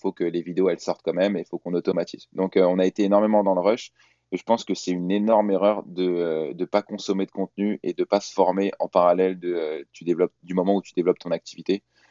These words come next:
Et que, euh, bah, pour reprendre, euh, la phrase, euh, des jumeaux que j'ai pu voir ce week-end, euh, apprendre plus pour gagner plus, c'est vraiment la clé. Genre, s'il y a un truc à retenir, c'est apprendre plus pour gagner plus. Parce que plus t'apprends, plus tu vas voir de choses, euh, qui vont te permettre, euh, d'améliorer ton business et de, euh,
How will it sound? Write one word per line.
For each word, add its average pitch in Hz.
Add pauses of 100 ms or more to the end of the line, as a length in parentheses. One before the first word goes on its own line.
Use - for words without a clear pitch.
(240)
Et 87
que, -
euh, 85
bah, 92
pour 95
reprendre, 104
euh, 85
la 90
phrase, 98
euh, 87
des 87
jumeaux 95
que 95
j'ai 87
pu -
voir 87
ce -
week-end, 101 (140)
euh, 85
apprendre 98
plus 101
pour 87
gagner 87
plus, -
c'est -
vraiment 87
la 85
clé. 78
Genre, -
s'il -
y -
a 85
un 85
truc -
à 80
retenir, 80 (720)
c'est -
apprendre 95
plus 95
pour 87
gagner 82
plus. -
Parce -
que 95
plus 104
t'apprends, 98
plus -
tu -
vas 87
voir 87
de 87
choses, 98 (560)
euh, 85
qui -
vont 90
te -
permettre, 92
euh, 85
d'améliorer 90
ton 90
business 85
et 82
de, 80
euh, 73